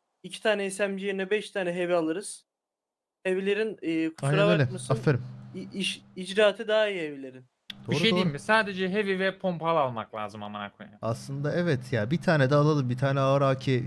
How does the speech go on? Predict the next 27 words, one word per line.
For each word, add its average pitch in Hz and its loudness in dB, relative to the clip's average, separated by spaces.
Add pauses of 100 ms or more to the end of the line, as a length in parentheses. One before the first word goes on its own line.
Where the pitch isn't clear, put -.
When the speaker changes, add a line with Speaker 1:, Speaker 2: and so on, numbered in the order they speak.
Speaker 2:
ne 127 2
bileyim, 123 4 (680)
beş 156 4
Speaker 1:
Ya 143 6
Speaker 2:
tane. 139 4
Speaker 1:
bir 147 -6
tane 254 0
okey 254 -4
yani, 220 2
Speaker 2:
Ya, 165 4
Speaker 1:
anladın 180 -10
mı? 185 -12
Speaker 2:
şimdi 156 -6
zaten 170 2
şöyle 175 -2
bir 180 -4
şey 139 0
var 120 2
arkadaşlar. 123 -4
Hepinizin 151 -4 (420)
şeyi 147 -6 (420)
ayrı. 135 2 (800)
Ee, 107 -2
envanteri. 117 -2 (360)
Bunu 139 0
siz - -6
belirleyeceksiniz. 120 0